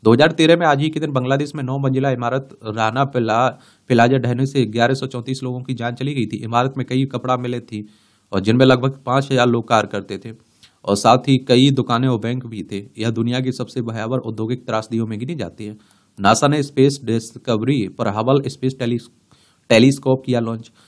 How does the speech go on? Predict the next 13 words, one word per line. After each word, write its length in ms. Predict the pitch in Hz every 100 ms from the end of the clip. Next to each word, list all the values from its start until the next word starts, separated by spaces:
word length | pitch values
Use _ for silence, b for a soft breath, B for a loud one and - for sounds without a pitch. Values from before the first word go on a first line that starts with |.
| b
उन्नीस 280 | 107 110 156
सौ 60 | 170
नब्बे 260 | 135 127
में 80 | 151
आज 180 | 135 131
ही 80 | 147
के 100 | 139
दिन 120 | 151
नासा 260 | 127 120 143
ने 120 | 139
हमल-, 460 | 127 120 139 143 139 b b -
हबल 360 | 113 135 143 143
स्पेस 400 | 113 - - 127